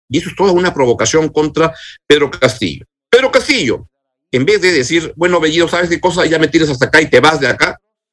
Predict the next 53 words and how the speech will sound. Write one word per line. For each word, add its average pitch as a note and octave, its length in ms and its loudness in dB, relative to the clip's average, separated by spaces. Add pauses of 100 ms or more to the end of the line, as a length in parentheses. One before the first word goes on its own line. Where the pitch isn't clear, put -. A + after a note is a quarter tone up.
(160)
este D3 260 -2
no. C4 260 -4 (400)
Más F3 240 -2
tarde F#3+ 300 0
aparece D3+ 440 -2
con D3 200 0
este F#3+ 220 -4
tuit, F#3+ 220 -8
que A#2 120 -8
quiero D3+ 180 2
que E3+ 100 2
lo D3 120 2
vean, D3 320 0 (760)
y D3 120 -4
que D#3+ 160 -2
desde A2+ 280 0
mi E3 140 -2
modesto C#3 480 -2
punto C3+ 320 -2
de A2+ 100 2
vista C3 380 0
es C#3 140 2
simplemente C3+ 640 0
es, - 220 -4 (260)
"No F3+ 200 -2
puedo C3+ 340 2
controlar A2+ 400 0
lo A#2 100 0
que G#2 80 -10
ocurre A#2 300 0
en A2 100 -2
mi C3+ 80 2
gobierno", A#2+ 540 2
y G#2 60 0
dice, C3 360 -2 (400)
este, B2 320 -2
"Cualquier F3+ 360 0
renegociación C#3+ 500 0
se C#3 220 0
dará A#2+ 280 2
con B2+ 160 -2
respeto D3 400 -2
irrestricto E3 720 -2
al G2+ 100 -2
Estado D3+ 400 -2
de E3 80 2
Derecho E3+ 340 -2
y F3+ 40 -2
velando G#3 320 -2
por F#3 80 -2
los F3+ 80 -2
intereses F3 260 0
nacionales, D#3+ 640 -2